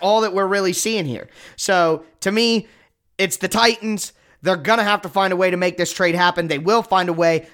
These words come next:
to make this trade happen. It makes all the sense in the world. And the only thing that doesn't make sense is that the Titans don't have enough cap space right now. But as I've said all along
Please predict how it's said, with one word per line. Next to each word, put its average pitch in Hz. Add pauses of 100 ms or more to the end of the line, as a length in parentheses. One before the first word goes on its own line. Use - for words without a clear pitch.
to 190
make 185
this 170
trade 160
happen. 160
It 151
makes 156
all 226
the -
sense 180
in 165
the 156
world. 165
And 185 (640)
the 147
only 269
thing 220 (260)
that 170
doesn't 233
make 170
sense 165
is 165
that 156
the 160
Titans 208
don't 196
have 196
enough 180
cap 233
space 151
right 156
now. 156 (280)
But 151
as 247
I've 254
said 226
all 175
along 190